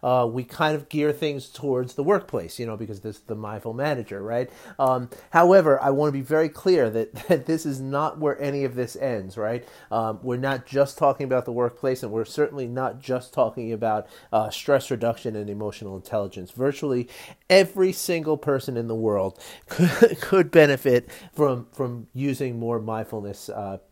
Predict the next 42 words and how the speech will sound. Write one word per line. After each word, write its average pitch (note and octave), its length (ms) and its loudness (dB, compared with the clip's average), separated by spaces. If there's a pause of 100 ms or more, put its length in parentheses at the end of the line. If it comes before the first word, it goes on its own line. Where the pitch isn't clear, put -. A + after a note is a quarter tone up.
(160)
uh, G2+ 400 -8
in C3 160 -4
their A2 160 -2
lives, F#2 360 -8
you A2 160 -6
know, G#2+ 80 -6
more G#2+ 180 -6
practices C3 640 -2
of A#2 200 -8
mindfulness A2+ 500 -8
that A2 160 -6
will, A2 260 -6 (260)
uh, A2+ 240 2
will A#2 340 -4
en-, C3 340 -2
enable D#3 500 4
them A#2 340 0 (300)
to, C3+ 340 2
uh, A#2+ 340 0
to - 140 -10
sort D3+ 240 2
of B2 120 -4
be E3+ 200 -2
more D3 220 -2
mindful. A2+ 540 -6
And, A#2+ 340 -8
and B2 180 -4
being D#3+ 260 0
mindful C#3+ 380 -2
simply D3 420 -4
means, A#2 360 -6 (340)
you C3 100 2
know, A#2+ 140 -2
paying F3 360 -4
attention D3 480 -4
to A#2+ 100 -8
what's A2+ 280 -4
happening G#2+ 600 -2
right G#2+ 320 -4
here, G#2 220 -4
right G#2 300 -6
now, G2+ 380 -10